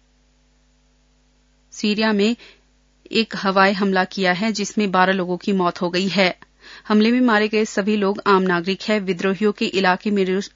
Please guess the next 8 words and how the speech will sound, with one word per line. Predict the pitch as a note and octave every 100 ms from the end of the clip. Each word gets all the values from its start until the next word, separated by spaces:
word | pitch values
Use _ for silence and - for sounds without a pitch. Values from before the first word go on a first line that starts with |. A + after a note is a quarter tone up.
| -
रूस | F#3+ G#3+ -
द्वारा | F#3 F#3 G3+
ये | F#3+ G3
हमला | G#3 G3 F#3 G3
पहले | F3+ F#3 G3
गुरुवार | F#3 F3+ F3 F3
को | F3 G3
भी | F3 A3